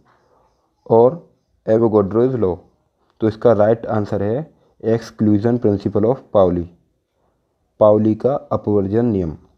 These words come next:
क्योंकि पाउली ने बताया था कि किसी भी एक परमाणु के दोनों, किसी भी एक परमाणु के दो इलेक्ट्रॉन की चारों क्वांटम संख्याएं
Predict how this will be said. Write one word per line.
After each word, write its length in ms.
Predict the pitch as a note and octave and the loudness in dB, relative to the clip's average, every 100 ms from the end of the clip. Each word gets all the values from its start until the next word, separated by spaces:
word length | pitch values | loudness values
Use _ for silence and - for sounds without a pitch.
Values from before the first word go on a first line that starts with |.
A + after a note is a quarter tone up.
| _ _ _ _ _ _ _ _ - | _ _ _ _ _ _ _ _ -4
क्योंकि 420 | A2+ A2 C3 C#3+ C#3+ _ - | -2 2 0 0 -8 _ 2
पाउली 260 | G#2+ A2+ | 2 4
ने 100 | B2 | 0
बताया 320 | A2+ G2+ G2 | 0 0 0
था 160 | G2 A#2+ | 0 -4
कि 180 | B2+ C#3 - _ _ | -4 -6 -6 _ _
किसी 280 | A2+ - C3+ | -6 0 0
भी 220 | C#3+ D3 - - | 2 -2 -4 2
एक 240 | B2 C3 | 2 4
परमाणु 380 | A#2+ A2+ A2 G#2 | 0 2 0 0
के 260 | G2 A2+ B2+ | -2 -2 -2
दोनों, 380 | A2 A2 A#2 B2+ B2+ _ _ _ _ _ _ _ _ | -2 -2 0 -2 -4 _ _ _ _ _ _ _ _
किसी 220 | A#2+ - B2+ | -6 0 0
भी 140 | C#3+ D3+ - | 2 -2 0
एक 200 | B2 B2 | -2 0
परमाणु 360 | A2+ A2 A2 G#2+ | 0 2 0 0
के 160 | B2+ | 0
दो 200 | A#2 A#2 A#2+ | 0 2 2
इलेक्ट्रॉन 400 | A2+ A2 G#2 G2 | 2 0 -6 -4
की 280 | A2 C#3+ D3+ _ _ _ | -4 -6 -10 _ _ _
चारों 260 | - A2 A#2 | 0 2 2
क्वांटम 360 | A#2+ A2 A#2 A2+ | 0 -2 -2 -2
संख्याएं 520 | G#2+ G2 A2 B2 | -4 -4 -4 -6